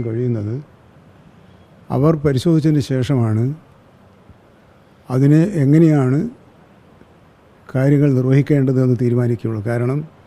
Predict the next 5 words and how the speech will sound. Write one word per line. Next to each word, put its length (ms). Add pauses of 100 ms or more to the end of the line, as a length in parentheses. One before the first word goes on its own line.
(1500)
വളരെ 340
അവശനിലയിലാണെങ്കിൽ 920
മയക്കുവെടി 460
വെച്ച് 220
പിടിച്ച് 320